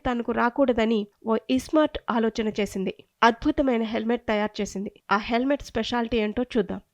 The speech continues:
ఈ హెల్మెట్ వాహనదారుడిని ఎలా అలర్ట్ చేస్తుందంటే, హెల్మెట్ పెట్టుకోనిదే ఆ బైక్ స్టార్ట్ కాదు, అలాగే మద్యం సేవించి డ్రైవ్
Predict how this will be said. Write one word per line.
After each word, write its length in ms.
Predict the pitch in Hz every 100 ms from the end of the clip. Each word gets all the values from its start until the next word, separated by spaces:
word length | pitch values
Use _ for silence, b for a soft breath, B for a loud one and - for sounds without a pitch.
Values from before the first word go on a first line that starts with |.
| _ 277
ఈ 80 | 311 294
హెల్మెట్ 360 | 294 311 240 -
వాహనదారుడిని 720 | 247 269 330 311 277 262 254 - 247
ఎలా 140 | 254 269 -
అలర్ట్ 340 | 254 - 285 277
చేస్తుందంటే, 640 | 240 247 226 214 226 185 - -
హెల్మెట్ 340 | 311 311 330 294
పెట్టుకోనిదే 600 | 254 - 240 226 240 - -
ఆ 60 | 214 214
బైక్ 200 | 233 -
స్టార్ట్ 280 | - 233 - 214
కాదు, 160 | 190 - 226
అలాగే 340 | 269 294 220 196 _ 240
మద్యం 340 | 262 262 370 339
సేవించి 500 | 311 269 254 247 262 - 185
డ్రైవ్ 240 | 240